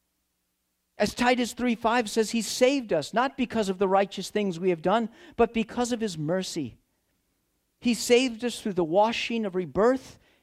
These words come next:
and renewal by the Holy Spirit, who he poured out on us generously through Jesus Christ our Savior, so that having been justified by his grace,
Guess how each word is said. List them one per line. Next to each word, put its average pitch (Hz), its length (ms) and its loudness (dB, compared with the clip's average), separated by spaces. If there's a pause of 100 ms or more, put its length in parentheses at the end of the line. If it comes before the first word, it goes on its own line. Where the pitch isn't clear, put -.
(100)
and 170 120 2
renewal 220 420 6
by 220 160 4
the 208 120 0
Holy 208 260 0
Spirit, 196 600 -2 (840)
who 262 100 4
he 240 100 6
poured 262 380 4
out 240 380 2 (220)
on 208 180 2
us 185 160 -4
generously 220 640 -2
through 185 200 -6
Jesus 247 440 -2
Christ 220 440 -2
our 208 100 0
Savior, 160 580 -2 (880)
so 254 140 4
that 233 160 2
having 262 360 0
been 233 180 0
justified 233 600 2
by 214 140 4
his 202 160 0
grace, 170 440 -2